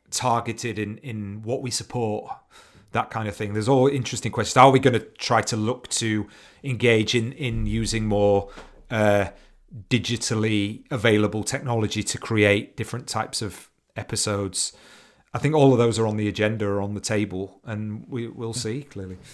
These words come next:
Speaker 2: And hopefully they'll all still retain the same kind of inherent experience that, that people have gravitated towards over the last five years.
Speaker 1: Mm.
Speaker 2: You know, that we'll, whatever we're doing and whatever form it takes, we're still gonna be approaching it from the same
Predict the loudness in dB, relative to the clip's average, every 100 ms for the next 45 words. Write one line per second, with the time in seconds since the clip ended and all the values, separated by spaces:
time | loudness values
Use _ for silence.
0 | -20 _ _ -20 -20 -20 -8 2 4 4
1 | 2 4 2 0 0 0 0 -2 -2 -2
2 | -4 -6 -6 -4 -2 -2 -2 -4 -6 -10
3 | _ _ _ -20 _ _ _ _ -12 -4
4 | -2 -2 -8 -20 _ _ _ -4 -2 2
5 | 2 2 0 -2 2 4 2 -2 -2 -2
6 | -2 -10 -6 -4 -2 -2 -2 -2 -2 -4
7 | -8 -6 -4 -4 -4 -4 -2 -4 -4 -4
8 | -2 -2 -4 -6 -6 -6 -6 -6 -8 -6
9 | -4 -4 -8 -16 -20 -8 4 6 8 6
10 | 6 6 4 4 4 2 -2 -4 -4 -4
11 | -8 -10 -10 -10 -10 -10 -8 -8 -8 -8
12 | -8 -8 -10 -12 -12 -10 -8 -6 -8 -10